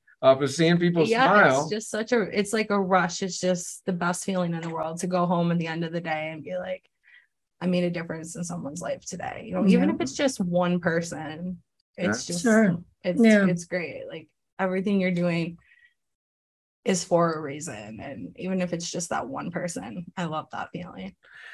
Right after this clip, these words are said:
Speaker 1: So when you say service work, can you tell us about some of the types of service work that you, uh, get involved in?
Speaker 2: Yeah. So I volunteer a lot at the Salvation Army in Towanda. We do, like, back to school programs for kids. We do Christmas programs.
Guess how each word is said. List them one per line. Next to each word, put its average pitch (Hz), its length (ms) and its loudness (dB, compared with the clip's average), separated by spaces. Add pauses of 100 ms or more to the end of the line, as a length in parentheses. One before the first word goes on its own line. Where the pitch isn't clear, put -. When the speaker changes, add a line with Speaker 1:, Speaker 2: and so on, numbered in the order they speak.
(140)
Speaker 1:
So - 120 -4
when 180 160 4
you 214 100 6
say 208 200 8
service 151 440 6
work, 107 240 4
can 110 140 -2
you 110 100 2
tell 120 220 8
us 120 120 4
about 104 200 0
some 113 200 -2
of 107 80 2
the 101 60 0
types 110 300 2
of 101 80 -6
service 107 360 4
work 104 200 0
that 98 160 -2
you, 104 320 2
uh, 98 240 2 (100)
get 110 140 4
involved 101 340 0
in? 165 160 -10 (240)
Speaker 2:
Yeah. 233 380 2
So 208 560 2
I 185 440 4
volunteer 208 480 2
a 220 60 0
lot 190 260 -2
at 190 100 -4
the 196 100 -2
Salvation 180 480 0
Army 165 440 -4 (600)
in 190 160 0
Towanda. 185 480 2
We 185 140 0
do, 165 220 -4
like, 139 220 -8
back - 240 -8
to 185 80 -10
school 226 300 4
programs 202 480 -2
for 160 120 -8
kids. 196 600 -2
We 170 100 -2
do 165 160 -10
Christmas 220 480 -2
programs. 185 880 0